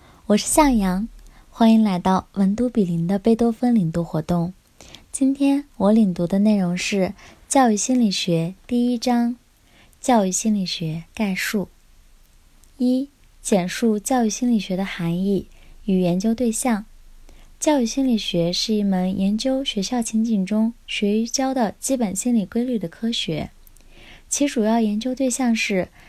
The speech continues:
教育系统中学生的学习及其规律的应用，具体包括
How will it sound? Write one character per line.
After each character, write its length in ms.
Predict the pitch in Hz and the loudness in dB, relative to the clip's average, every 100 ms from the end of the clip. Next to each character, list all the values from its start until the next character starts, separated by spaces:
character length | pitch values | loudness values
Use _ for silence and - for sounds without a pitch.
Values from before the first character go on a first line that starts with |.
| - - | -20 -2
教 220 | 277 240 | 2 2
育 80 | 208 | 0
系 200 | 202 226 | -2 -4
统 260 | 208 180 | -4 -4
中 300 | 190 220 226 - - | 0 2 2 -2 -14
学 220 | - 208 | -4 -2
生 180 | 208 277 | 0 0
的 80 | 277 | -2
学 260 | 233 185 196 | -2 -4 -2
习 360 | - - 190 | -4 -4 -4
及 160 | 190 202 | -6 -6
其 180 | - 247 | -6 -4
规 220 | 285 294 | -2 -2
律 120 | 294 | -2
的 120 | 233 | -2
应 260 | 180 202 220 | -2 0 2
用， 240 | 240 190 - _ _ _ - - - _ | 0 -2 -10 _ _ _ -20 -20 -20 _
具 140 | - 262 | -4 -2
体 160 | 214 | -2
包 240 | 190 208 202 | -2 -2 -4
括 400 | - 226 190 | -2 0 0